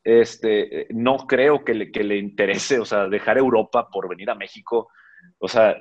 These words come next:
güey, esa se consiguió una vez cada veinte años con Guiñac, güey. O sea, o cada cincuenta años, no sé, con Guiñac, un, o sea, un loco que quiera decir, "Sí, a la chingada Europa, déjame ir allá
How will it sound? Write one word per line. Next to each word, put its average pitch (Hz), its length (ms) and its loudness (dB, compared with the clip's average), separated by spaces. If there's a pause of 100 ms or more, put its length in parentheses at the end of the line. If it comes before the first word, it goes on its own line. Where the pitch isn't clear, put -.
güey, 107 560 -2
esa 123 160 -4
se 151 100 -4
consiguió 117 920 0 (100)
una 123 180 -4
vez 123 160 -4
cada 123 160 2
veinte 123 240 -4
años 120 140 -6
con 98 200 -12
Guiñac, 95 480 -6
güey. 120 280 -6 (120)
O 85 80 -14
sea, 90 200 -2
o 87 160 -4
cada 113 220 4
cincuenta 110 440 -4
años, 113 160 -6
no 107 60 -10
sé, 107 260 -4
con 104 140 -4
Guiñac, 101 400 -6
un, 120 100 -8 (160)
o - 20 -14
sea, 120 120 -4
un 151 120 0
loco 151 280 2
que 131 100 -10
quiera 139 200 0
decir, 165 180 -6
"Sí, 185 180 -8
a 127 60 -4
la 117 60 -8
chingada 143 260 -2
Europa, 156 280 -4
déjame 143 280 -10
ir 143 60 -2
allá 131 180 -2